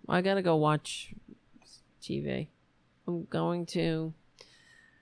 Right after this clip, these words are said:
just put on something that doesn't have anything to do with Republicans. At this point, I'm sick of them. What's good?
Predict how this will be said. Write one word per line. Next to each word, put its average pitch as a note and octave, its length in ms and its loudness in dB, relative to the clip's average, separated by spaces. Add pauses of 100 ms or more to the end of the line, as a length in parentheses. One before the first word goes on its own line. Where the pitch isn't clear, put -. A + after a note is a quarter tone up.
(540)
just - 340 -2
put A#3+ 200 -2
on B3+ 260 -2
something A#3+ 560 -2
that G3 280 -4
doesn't G#3 300 0
have F#3+ 160 0
anything A3 440 0
to G#3+ 160 -2
do F#3+ 200 2
with F#3 160 2
Republicans. D3 1160 -2 (1300)
At D#3 160 -6
this - 220 -4
point, - 360 -6
I'm - 160 -6
sick - 320 -2
of - 80 0
them. G1+ 200 -4 (1900)
What's - 280 -8
good? - 400 -2